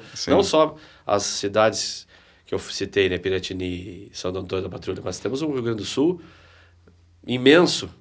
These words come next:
Speaker 2: cada um com sua peculiaridade, cada um com muita história, com muita tradição,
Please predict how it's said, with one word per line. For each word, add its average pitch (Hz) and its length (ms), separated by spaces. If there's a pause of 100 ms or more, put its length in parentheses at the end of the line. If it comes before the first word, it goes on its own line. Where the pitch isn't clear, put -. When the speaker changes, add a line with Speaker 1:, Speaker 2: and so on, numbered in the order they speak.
(420)
Speaker 2:
cada 117 320
um 147 140
com 151 100
sua 143 200
peculiaridade, 123 680
cada 117 260
um 123 80
com 120 100
muita 135 300
história, 120 380
com 117 80
muita 120 220
tradição, 117 520